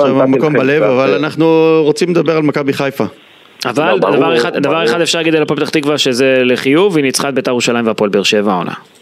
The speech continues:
Speaker 2: אה, אני, אני יכול להגיד לכם,
Speaker 3: שהיו לה
Speaker 2: שוב,
Speaker 3: שחקנים.
Speaker 2: מ-, מסעדגו אסור לו לפשט במשחק הזה, כי אם הוא יפשל, אז באמת,
Speaker 3: בדיוק.
Speaker 2: המשחק אחרי זה מול מכבי תל אביב, לא
Speaker 3: לא,
Speaker 2: יעניין.
Speaker 3: זהו, נגמר, מה, שאין מה לדבר בכלל, עזוב
Speaker 2: יהיה
Speaker 3: מכבי
Speaker 2: אפשר
Speaker 3: תל אביב.
Speaker 2: להכריז רשמית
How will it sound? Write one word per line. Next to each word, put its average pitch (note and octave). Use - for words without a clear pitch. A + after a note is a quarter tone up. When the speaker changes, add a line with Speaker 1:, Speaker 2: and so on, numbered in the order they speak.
Speaker 2:
אה, G#2
אני, G2
אני G2
יכול G#2
להגיד G2+
לכם, D#2
Speaker 3:
שהיו C#3
לה C#3
Speaker 2:
שוב, -
Speaker 3:
שחקנים. G#2+
Speaker 2:
מ-, -
מסעדגו G2
אסור F#2+
לו A2
לפשט G2
במשחק F2+
הזה, F2+
כי G2
אם G#2+
הוא A2
יפשל, F#2+
אז D#2
באמת, F2+
Speaker 3:
בדיוק. A2
Speaker 2:
המשחק F2
אחרי G#2
זה G2
מול G2
מכבי G2
תל F2
אביב, E2+
לא F2+
Speaker 3:
לא, -
Speaker 2:
יעניין. C#4+
Speaker 3:
זהו, C4+
נגמר, C4+
מה, G#3+
שאין G3
מה G3+
לדבר F3
בכלל, A2+
עזוב G#2
Speaker 2:
יהיה A2
Speaker 3:
מכבי A#2
Speaker 2:
אפשר A2+
Speaker 3:
תל G#2+
אביב. G#2
Speaker 2:
להכריז G#2
רשמית A2+